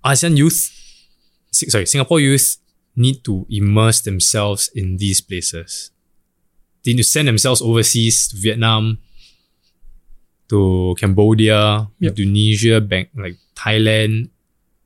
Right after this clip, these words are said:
Speaker 1: See these peoples as our compatriots.
Speaker 2: Compatriots.
Speaker 1: As our partners.
Speaker 2: Not competitors.
Speaker 1: No.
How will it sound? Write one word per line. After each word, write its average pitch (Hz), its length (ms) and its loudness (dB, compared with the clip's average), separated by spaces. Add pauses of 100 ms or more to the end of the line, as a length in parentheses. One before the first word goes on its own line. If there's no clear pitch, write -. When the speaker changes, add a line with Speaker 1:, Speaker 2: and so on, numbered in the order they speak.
(1000)
Speaker 1:
See 151 1200 0
these 120 680 0 (1400)
peoples 107 680 -2
as - 460 -4 (160)
our 87 420 -12 (240)
compatriots. - 760 -6 (440)
Speaker 2:
Compatriots. 175 840 0
Speaker 1:
As - 120 0
our 98 100 -4
partners. 90 480 -6
Speaker 2:
Not 196 160 0
competitors. - 880 -6
Speaker 1:
No. 92 260 -2